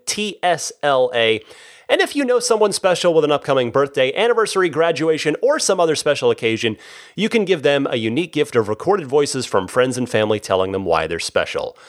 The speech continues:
The recordings can be podcasted, like I do, or you can put 'em onto a keepsake of some sort. Visit lifeonrecord dot com if you'd like to learn more. Our first call this week is a,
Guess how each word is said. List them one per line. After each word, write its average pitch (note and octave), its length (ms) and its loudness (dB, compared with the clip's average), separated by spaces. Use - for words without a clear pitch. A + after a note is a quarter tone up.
The - 80 -2
recordings G#2+ 480 -2
can B2 240 0
be A2+ 140 -4
podcasted, F#3 840 -2
like F#3+ 280 -4
I B3+ 160 0
do, A2+ 320 -4
or B3+ 180 0
you A3 100 -4
can G3 140 0
put F#3 140 0
'em E3+ 80 2
onto D#3+ 200 0
a F3+ 60 -4
keepsake - 480 -4
of G2 100 -12
some F2 200 -6
sort. B2 340 2
Visit B3+ 360 -2
lifeonrecord G3+ 880 0
dot E3 280 0
com F3+ 440 0
if C#3 160 -4
you'd D3 100 0
like C#3 220 0
to C#3+ 100 -4
learn B2+ 240 2
more. G#2 420 2
Our A#2 120 2
first F#3 300 0
call F3 240 0
this E3+ 200 -4
week E3+ 300 0
is D#3 280 0
a, D3+ 420 0